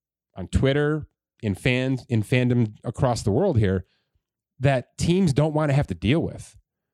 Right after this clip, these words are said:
And I do understand that. And, and I do understand that that is where we're going. You need to eliminate as much division as possible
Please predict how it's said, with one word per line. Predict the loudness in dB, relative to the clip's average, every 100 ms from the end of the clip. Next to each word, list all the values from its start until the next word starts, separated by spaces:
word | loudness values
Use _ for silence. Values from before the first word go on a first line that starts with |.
| _ _ -6
And | -4
I | -2
do | 0 0
understand | 0 -2 0 2 2 -2
that. | -6 _ -2
And, | -2
and | 0 -2
I |
do | -2 -2
understand | -2 -4 -2 -2 0
that | -2 -4
that | -4 -2
is | -2 -2
where | -2 -2
we're | 0 -2
going. | -2 -2 -2 -8 _ _ _ _
You | -4
need | -2 -2
to | 0
eliminate | 0 2 2 2 0
as | 2
much | 0 0 -2
division | -2 0 -2 0 -2
as | -4
possible | -4 -4 -4 -8 -10 -14 -14